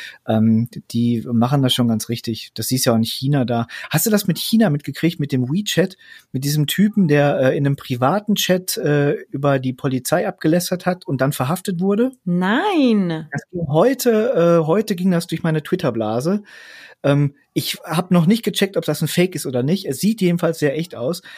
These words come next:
Speaker 1: Der ist so ein Typ, der hat besoffen ein bisschen abgelästert über die Bullen, irgendwas über die Motorräder, ähm, d-, dass sie da, dass sie irgendwie blöd aussehen oder lächerlich aussehen, keine Ahnung. Und dann haben die den verhaftet und haben die den auf so einen, äh,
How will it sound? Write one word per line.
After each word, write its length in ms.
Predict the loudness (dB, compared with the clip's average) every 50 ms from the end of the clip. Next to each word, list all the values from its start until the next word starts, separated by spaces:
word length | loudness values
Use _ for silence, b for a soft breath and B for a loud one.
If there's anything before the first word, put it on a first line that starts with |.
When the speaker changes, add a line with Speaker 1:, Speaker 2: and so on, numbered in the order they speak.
| B B B B
Speaker 1:
Der 80 | 0 2
ist 80 | 2
so 60 | 2 2
ein 140 | 0 0
Typ, 420 | 0 2 2 4 2 2 0 -4 -4
der 200 | -2 0 2 2
hat 200 | 0 -2 -4 -2
besoffen 420 | -2 0 2 2 0 2 2 2
ein 40 | 2
bisschen 300 | 2 0 -2 -2 -4 -4
abgelästert 580 | -4 -6 -4 -2 0 0 0 0 0 -2 -2 -2
über 120 | -2 -2
die 80 | -2 0
Bullen, 340 | 2 2 4 4 4 4
irgendwas 300 | 2 2 0 0 -2 -2
über 140 | -4 -4 -2
die 80 | 0 0
Motorräder, 680 | -2 -2 0 0 0 0 2 2 0 2 2 0 -2 B B B B B B B B B B B -2
ähm, 440 | 2 2 4 4 2 2 0 -4 -8 -10
d-, 160 | -10 -10 -6 -2
dass 200 | -2 -2 0 -2
sie 100 | 0 2
da, 260 | 2 4 4 4 2
dass 180 | 0 -4 -6
sie 100 | -4 -2
irgendwie 160 | -2 -2 -2 -2
blöd 300 | -2 0 0 2 2 2
aussehen 260 | 0 0 0 -2 -2
oder 160 | 0 0 0
lächerlich 400 | 0 0 0 0 -2 0 0 0
aussehen, 280 | -2 -2 -2 -2 -4 -2
keine 180 | -2 -2 0
Ahnung. 280 | 2 2 2 2 0 -2 _ _ _ _ _ _ _ _ _ _ _ _ _ -16 -8
Und 80 | -4 -2
dann 120 | 0 0
haben 100 | 0 0
die 80 | 0 0
den 140 | 0 0 0
verhaftet 600 | 0 -2 -2 -2 -2 -4 -2 -2 0 0 -2 -2 B B B B B B
und 200 | B 0 0 2
haben 180 | 2 2 2 2
die 100 | 0 0
den 220 | 0 0 0 0
auf 140 | -2 -4 -4
so 140 | -2 0 2
einen, 260 | 2 2 2 0 -2
äh, 260 | -4 -4 -4 -4 -6